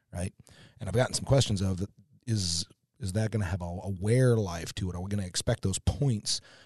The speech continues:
to corrode and die off, right? Um, the way the flow meters work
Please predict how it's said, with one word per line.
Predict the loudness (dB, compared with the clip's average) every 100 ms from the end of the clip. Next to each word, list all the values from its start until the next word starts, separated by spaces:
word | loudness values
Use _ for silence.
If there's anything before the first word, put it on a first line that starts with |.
| -8
to | -4
corrode | 2 4 4 0 -2 0 -2 -4
and | -6 -6
die | -8 -8 -8
off, | -8 -8 -12 -12
right? | -10 -10 -12 _ -20 -20 -20 -20 _
Um, | -10 -8 -12 -16 _
the | -2
way | 4 6 6 6 4 -2 -12 _ _
the | -6
flow | -4 6 8 10
meters | 8 6 4 0
work | 2 4 4 0 -10